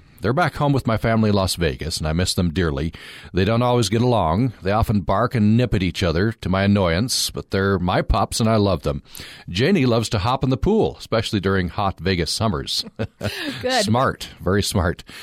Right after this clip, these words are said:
Speaker 1: And then here is a picture. It's kinda dark, kinda hard to see, but there are two black, uh, cats, I believe. This is from Teresa Alpress. "This is my menagerie, a big black cat named Luxio,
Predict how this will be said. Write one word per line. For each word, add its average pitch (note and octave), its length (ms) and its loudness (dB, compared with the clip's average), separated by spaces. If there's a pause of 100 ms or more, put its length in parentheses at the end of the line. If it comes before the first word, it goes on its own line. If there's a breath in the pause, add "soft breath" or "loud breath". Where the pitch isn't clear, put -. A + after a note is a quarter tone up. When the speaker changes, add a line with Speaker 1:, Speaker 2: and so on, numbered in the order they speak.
(340 loud breath)
Speaker 1:
And G#2 260 2
then A2 140 4
here F#3+ 260 2
is G#2+ 500 2
a F#2+ 80 -2
picture. B2 240 -2
It's G#2 120 0
kinda D#3+ 240 0
dark, A2 260 0
kinda B2 180 0
hard A2 140 0
to F2+ 60 -4
see, A2 240 0
but F#2 80 0
there F#2 100 4
are F#2 40 2
two B2+ 260 2
black, F#2 640 -2
uh, D#2+ 140 -10
cats, - 420 -4
I D2 60 -10
believe. C2 360 -14 (300 loud breath)
This G2+ 120 -2
is - 20 -6
from G2+ 160 0
Teresa F#2+ 340 0
Alpress. - 540 -6 (540 loud breath)
"This C3+ 180 2
is A#2 100 2
my A#2+ 160 2
menagerie, G2 720 0 (300 loud breath)
a D#2 160 -2
big B2+ 360 -2
black A2+ 300 0
cat G2+ 360 -2
named F#2 520 0
Luxio, G#2+ 760 0